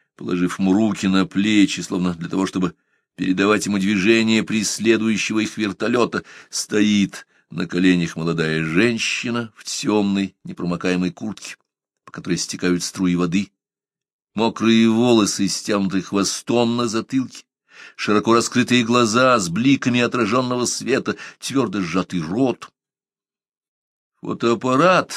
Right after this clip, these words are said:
запечатлел её в тот момент, когда она полуобернулась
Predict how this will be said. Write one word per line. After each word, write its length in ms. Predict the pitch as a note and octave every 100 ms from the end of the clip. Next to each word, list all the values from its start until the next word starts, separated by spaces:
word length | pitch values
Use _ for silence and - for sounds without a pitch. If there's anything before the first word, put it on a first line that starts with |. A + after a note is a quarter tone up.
| - -
запечатлел 760 | A#2 - E2+ - - F#2+ F2+
её 160 | F2 E2+
в 100 | -
тот 360 | E2+ F#2 -
момент, 540 | F#2 E2+ D#2+ D#2+ D2+ -
когда 280 | - D#2+ E2
она 220 | E2 D#2 _
полуобернулась 1300 | - G2 F#2+ F2 F2+ F2 F#2 E3 F#3+ G2+ E2+ -